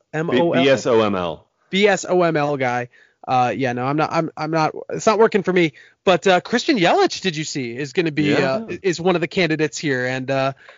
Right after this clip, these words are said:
Speaker 1: that he's beefed up a little bit, and obviously, obviously everybody's hoping for a bounce back here from, from what we saw last year. So, uh, so that is a welcome sign. You know, obviously, uh,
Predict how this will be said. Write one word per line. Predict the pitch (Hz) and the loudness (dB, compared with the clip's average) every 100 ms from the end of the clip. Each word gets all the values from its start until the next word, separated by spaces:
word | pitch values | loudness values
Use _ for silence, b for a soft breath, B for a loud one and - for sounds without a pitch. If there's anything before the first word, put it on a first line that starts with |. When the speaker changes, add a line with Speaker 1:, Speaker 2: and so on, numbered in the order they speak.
| _ | _
Speaker 1:
that | 143 | -4
he's | 143 | -4
beefed | - 160 170 | -4 -2 0
up | 160 | 0
a | |
little | 160 160 | 2 2
bit, | 143 160 208 | 4 2 2
and | 147 143 | -2 -8
obviously, | - 147 156 - 147 139 127 _ | -6 -4 -4 -2 -2 -2 -6 _
obviously | 123 147 - 127 | -8 -6 -4 -4
everybody's | 151 131 123 - _ _ | -4 -4 -6 -12 _ _
hoping | 151 143 | -6 -4
for | - 131 | -4 -2
a | |
bounce | 135 143 - | 0 -2 0
back | 135 127 | -2 -2
here | 139 131 | -2 -2
from, | - 131 127 131 B B B | -2 -4 -4 -8 B B B
from | - 160 | -2 2
what | 156 | 4
we | 160 | 4
saw | 185 156 | 4 4
last | 165 202 | 4 2
year. | 214 156 | 0 0
So, | 170 151 | 2 4
uh, | 151 147 | 4 0
so | - 170 | 0 0
that | 147 214 | 2 0
is | 247 277 | -2 -2
a | 285 | 2
welcome | 233 196 190 | 4 4 0
sign. | 165 185 175 | -2 -2 -2
You | 202 | -2
know, | 226 | -2
obviously, | - 190 202 202 | 0 -2 0 0
uh, | 160 | -2